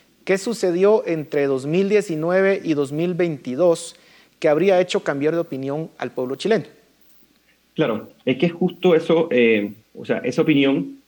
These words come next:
Speaker 2: de que los convencionales constitucionales que fueron electos representarían de manera fidedigna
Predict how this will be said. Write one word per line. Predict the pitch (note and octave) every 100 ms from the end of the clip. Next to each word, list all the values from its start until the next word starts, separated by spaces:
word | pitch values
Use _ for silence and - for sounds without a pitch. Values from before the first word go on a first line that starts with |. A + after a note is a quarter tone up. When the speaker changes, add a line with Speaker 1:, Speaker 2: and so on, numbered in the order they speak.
| _
Speaker 2:
de | A#2+ A#2 A2+
que | B2+ A2+ -
los | B2 A#2 A#2 - -
convencionales | - B2 A#2+ B2+ C3 D#3
constitucionales | C#3+ B2+ A#2+ C3 C3+ A#2+ A2
que | C3
fueron | B2 C#3+
electos | C#3+ C#3 C#3 D#3+ E3+ _ _ _ _ -
representarían | B2+ B2 - C#3 B2+ C3 C#3+ D#3
de | D3
manera | C3+ D3
fidedigna | D3 C#3+ B2 C3+ C3+ A2+ B2